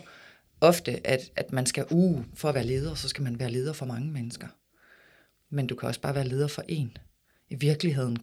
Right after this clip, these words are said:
kan du også bare være leder for dig selv, og alligevel have, have brug for tanken om, eller have gavn af tanken om ledelse.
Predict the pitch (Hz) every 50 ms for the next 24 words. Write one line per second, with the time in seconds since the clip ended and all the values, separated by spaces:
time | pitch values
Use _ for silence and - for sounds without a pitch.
0 | - - - 139 - 113 120 - - 147 151 139 143 135 131 135 143 160 165 -
1 | - 139 135 131 - - 170 170 175 - - _ _ - _ _ _ _ _ -
2 | 143 139 135 135 147 160 156 160 151 - 123 127 143 135 - _ _ _ _ _
3 | _ _ _ - - - 139 165 - - - _ - - 175 185 180 175 - 151
4 | - - - 147 143 156 185 202 180 156 135 139 147 147 143 139 139 139 135 151
5 | - - - 202 240 254 226 147 120 113 - - - - - - - - 160 160
6 | - - 156 147 165 175 175 165 - - 143 147 139 127 131 139 143 156 165 -
7 | - -